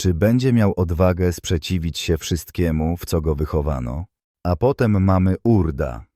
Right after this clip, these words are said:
młodego, ambitnego członka rady, który za fasadą chłodu i uprzejmości skrywa jedno pragnienie: władzę. Urd to uosobienie politycznej manipulacji.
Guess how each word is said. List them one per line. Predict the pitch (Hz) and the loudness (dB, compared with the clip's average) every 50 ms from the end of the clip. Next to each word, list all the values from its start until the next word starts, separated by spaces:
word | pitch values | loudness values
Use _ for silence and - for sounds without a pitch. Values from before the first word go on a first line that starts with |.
| _ _ _ _ _ _ - | _ _ _ _ _ _ -8
młodego, | 71 76 85 82 85 80 85 95 95 92 90 98 95 92 - | -4 -2 0 0 0 2 2 2 2 2 2 2 2 2 0
ambitnego | 90 90 85 80 80 - - 92 92 90 82 85 78 | 0 0 0 -2 -4 -4 -2 -2 -2 0 0 -2 -2
członka | - - 87 82 82 - 87 82 | -2 -2 -2 -2 0 0 -2 0
rady, | 80 85 80 80 76 82 85 | 0 0 0 0 0 -2 -4
który | 85 - - 85 82 85 82 | -4 -4 -6 -4 -2 -2 -2
za | 78 85 85 80 | 0 -2 -2 -2
fasadą | - 82 82 - 98 90 85 82 80 78 | -2 -4 -4 -2 -2 -2 0 0 -2 -2
chłodu | - - 90 92 90 87 82 85 85 85 | -4 -2 0 2 2 2 0 -2 -4 -4
i | - 87 87 | -4 -2 -2
uprzejmości | 85 85 80 - - 87 85 85 87 87 85 - - - - 85 | -2 -2 -4 -4 -4 -2 0 0 0 0 -2 -4 -6 -8 -8 -8
skrywa | 82 - - - 90 92 82 85 87 85 | -8 -8 -6 -2 -2 0 0 0 0 0
jedno | 87 92 101 92 92 98 90 | 2 0 0 2 0 0 0
pragnienie: | 80 92 92 87 80 85 82 73 69 67 67 60 55 - - _ _ _ _ _ _ _ _ _ _ _ | 0 -2 -2 -2 0 -2 -2 -2 -2 -6 -8 -10 -12 -14 -16 _ _ _ _ _ _ _ _ _ _ _
władzę. | - 67 73 87 95 92 78 69 64 62 62 55 53 55 - _ _ _ _ _ _ _ _ _ _ _ _ _ _ _ _ _ _ _ _ _ - | -10 -4 0 2 2 2 2 0 -4 -8 -12 -12 -12 -16 -18 _ _ _ _ _ _ _ _ _ _ _ _ _ _ _ _ _ _ _ _ _ 0
Urd | 120 135 139 135 127 - - | 2 2 2 0 -2 -6 -4
to | - - 101 92 | 0 2 2 2
uosobienie | - 113 107 98 95 90 - - 92 87 98 101 101 101 95 | 2 2 2 2 2 2 2 0 0 0 0 2 2 0 0
politycznej | 82 101 90 87 85 76 - 107 98 - - 95 90 90 | 0 0 0 0 -2 0 0 -2 -2 0 0 0 2 2
manipulacji. | 87 87 87 90 90 85 - 92 90 92 85 76 - - - - 58 57 53 - | 2 2 2 0 0 0 0 0 0 0 0 -2 -4 -8 -14 -16 -14 -14 -16 -16